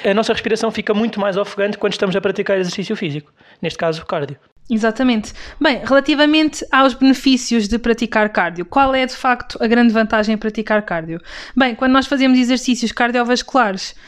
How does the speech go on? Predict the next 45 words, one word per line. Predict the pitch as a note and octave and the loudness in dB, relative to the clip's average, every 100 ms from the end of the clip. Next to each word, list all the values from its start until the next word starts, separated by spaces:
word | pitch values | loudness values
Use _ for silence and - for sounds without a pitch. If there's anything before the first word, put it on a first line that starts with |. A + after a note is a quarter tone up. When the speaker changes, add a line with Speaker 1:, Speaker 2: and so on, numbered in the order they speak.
| - - | -20 -4
Speaker 2:
como | C4 | 0
estamos | C#4 - C#4 C4+ | 0 2 2 2
a | C#4 | 0
promover | C#4 C#4 C4+ C4 | 0 2 4 2
um | |
funcionamento | B3+ C4+ B3+ B3+ B3+ B3 - A3+ | 2 0 2 2 4 2 -2 0
de | A#3+ A#3+ | 2 2
coração | A#3 B3+ B3 - A#3 G#3+ B3+ | 4 2 2 2 2 2 0
e | B3 | 0
pulmões, | A#3+ A3+ A3+ A#3 | 2 2 2 0
quanto | - C#4 C4+ | 0 0 2
mais | C4 B3 | 2 4
nós | A#3+ A#3+ | 2 0
repetirmos | - - A3+ A3 A#3+ | -4 -2 2 2 2
isto, | D4 - - - - | 0 -2 -12 -8 2
melhor | B3 B3 | 4 4
vai | A#3+ | 2
ser | A#3 B3 | 0 0
a | |
eficiência | A#3 B3 A#3+ A#3+ A#3 A#3+ | 0 0 0 2 2 2
destes | A3+ A#3+ - | 2 0 0
mesmos | A3+ A3 G#3+ G#3 - | 0 2 0 -2 0
órgãos. | G3+ F#3 E3+ - - - - - | 0 0 -4 -12 -14 -16 -16 -8
Por | - F4+ | 0 2
outro | - E4+ | 2 4
lado, | D#4 G#3+ G3+ | 4 4 2
durante | A#3 A#3+ | 2 2
a | C4 | 2
cardio | B3 G#3+ G#3 G3+ | 2 2 2 2
existe | A3+ A3 A3+ - | 2 2 0 2
um | A#3 | 2
aumento | A#3 A#3 A3+ | 4 2 2
do | A#3 | 0
fluxo | - A3 - | 0 0 -2
sanguíneo, | - A3+ A3 D4 D#4 D#4 D#4+ | 0 2 4 2 2 0 0
o | C4+ | -2
que | - | 0
significa | B3 B3+ B3 B3 A#3 | 2 2 2 -2 2
mais | C4 D4+ | 2 2
oxigênio | C#4 - A3+ G#3+ G3+ | 0 0 0 2 2
nos | G3+ A3+ | 2 4
músculos | C4+ D4 D4 B3+ - | 4 2 -2 -2 0
e | A3+ | 2
órgãos | F#3+ F#3+ G3+ F3+ | 4 2 0 2
vitais | A#3 A#3+ D4+ D#4+ | 0 2 2 0